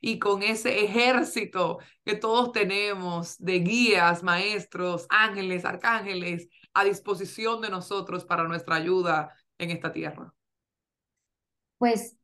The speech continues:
Speaker 2: las personas que realmente quieran hablar y que emerja esta conexión directa, o sea, más real y tangible y, y escucharlos de verdad, solamente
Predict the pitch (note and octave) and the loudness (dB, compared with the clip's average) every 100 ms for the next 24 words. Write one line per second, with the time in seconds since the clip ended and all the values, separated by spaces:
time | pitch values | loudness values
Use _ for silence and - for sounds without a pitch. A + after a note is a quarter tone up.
0 | - A#3+ A#3 - C4 B3+ C#4+ E4 E4+ B3+ | -2 0 0 0 0 0 0 -2 -2 -2
1 | G#3 F#3+ G#3 A#3 A#3 A3 G#3 F#3+ - G#3+ | 0 2 2 0 -2 -2 -2 -2 -2 -2
2 | G#3+ A3 G#3+ F#3 F#3+ G3 G3 F#3+ G3 G3+ | 0 0 0 2 4 6 6 4 2 0
3 | - _ _ _ - G#3+ G3+ G3 F#3 F#3 | -8 _ _ _ -8 0 4 4 4 0
4 | - _ _ _ _ - G#3 G3+ G3+ G#3 | -4 _ _ _ _ -2 2 2 2 2
5 | G#3 G#3+ G#3+ - G#3 G#3 G3+ - G3+ G3 | 2 0 -4 -6 -4 -2 -2 -2 -4 0
6 | F#3+ F#3+ F3+ - G#3+ G3+ G3+ G3+ F#3+ G#3 | 2 2 0 -6 2 6 8 6 6 2
7 | G3 F#3+ - F#3+ F#3 A3 A#3+ F#3+ F3+ F3 | 2 2 -2 -4 -2 -2 -6 -2 -2 0
8 | F3+ F#3 F#3 F#3+ G3 F3+ G3 F#3+ F#3+ G3 | 0 2 2 0 -2 -2 0 2 2 2
9 | G3 E3 D#3+ - G3 F3+ F#3 F#3 F#3 - | 0 -6 -10 -2 0 2 4 4 2 0
10 | G3 F#3 F3 - F3+ - G3 F#3 G3+ F#3 | -2 0 -2 -4 -10 -4 -2 0 0 0
11 | F3 E3+ E3 E3+ F#3 - - _ _ _ | -2 -2 -2 -2 -2 -4 -10 _ _ _
12 | - - A#3 A#3+ A3+ G#3+ G3+ G#3+ G3+ - | -14 -2 2 2 2 0 0 -2 -4 -10
13 | G3 | -16